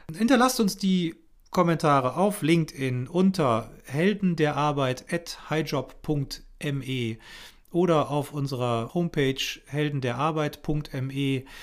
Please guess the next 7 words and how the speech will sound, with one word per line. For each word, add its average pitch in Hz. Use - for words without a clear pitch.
Liked 190
uns, 156
teilt, 185
was 151
ihr 143
gehört 156
habt -